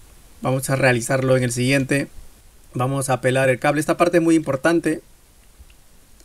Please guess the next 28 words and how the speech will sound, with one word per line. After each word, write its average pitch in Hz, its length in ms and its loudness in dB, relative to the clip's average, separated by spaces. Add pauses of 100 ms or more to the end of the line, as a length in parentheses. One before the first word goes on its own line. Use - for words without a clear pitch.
(600)
ya 147 240 2
que 147 520 2 (540)
al 143 140 0
momento 151 380 0
de 160 80 2
prensarlo 156 480 -2
con 147 100 -2
el 143 80 -2
prensaterminales, 139 1000 -2 (120)
eh, 127 160 -2
les 131 120 0
voy 151 120 0
a 151 40 0
enseñar 151 320 -4
cómo 151 180 -4
tiene 143 160 -2
que 139 140 -6
quedar 156 260 -2
correctamente. 131 720 -4 (1400)
Vemos 135 300 0
ahí 135 140 0
que 135 160 -4
ya 135 80 2
ha - 20 2
sido 135 260 -2
pelado 147 540 2
del 127 160 -2
todo. 170 460 2